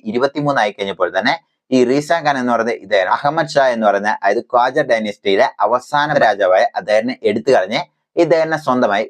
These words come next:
രാജാവായി ഡിക്ലെയർ ചെയ്തു. അപ്പോൾ ഇദ്ദേഹം രാജാവായതിനു ശേഷം, അതായത് മുൻപുണ്ടായിരുന്ന പ്രധാനമന്ത്രിയെയും എടുത്തു കളഞ്ഞ്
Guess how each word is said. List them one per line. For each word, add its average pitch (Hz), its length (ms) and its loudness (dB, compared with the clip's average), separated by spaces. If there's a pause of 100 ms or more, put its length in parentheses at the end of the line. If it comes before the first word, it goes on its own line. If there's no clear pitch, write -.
(120)
രാജാവായി 113 500 0
ഡിക്ലെയർ 101 340 0
ചെയ്തു. 87 220 -2 (400)
അപ്പോൾ 143 180 2 (120)
ഇദ്ദേഹം 160 400 -2
രാജാവായതിനു 120 600 0
ശേഷം, 147 260 -2 (120)
അതായത് 110 220 0 (140)
മുൻപുണ്ടായിരുന്ന 113 580 0
പ്രധാനമന്ത്രിയെയും 107 760 -4 (140)
എടുത്തു 110 220 -2
കളഞ്ഞ് 107 260 0